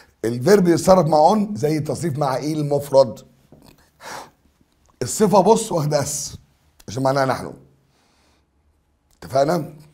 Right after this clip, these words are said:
اقول تاني، يبقى الض-، يبقى مونفرير اي موا اون هنا معناها نحن، عشان معناها نحن الصفه واخده اس، لكن تصريف الفيرب يبقى مفرد.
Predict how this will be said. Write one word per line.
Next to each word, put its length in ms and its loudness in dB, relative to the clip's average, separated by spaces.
اقول 220 -2
تاني، 440 -2
يبقى 220 -2
الض-، 280 -2
يبقى 480 -2
مونفرير 460 -2
اي 80 -4
موا 340 2
اون 140 0
هنا 160 2
معناها 320 0
نحن، 340 -4
عشان 240 -4
معناها 300 2
نحن 500 -2
الصفه 340 -2
واخده 260 0
اس، 300 -8
لكن 260 -6
تصريف 340 -2
الفيرب 520 0
يبقى 180 -4
مفرد. 640 -4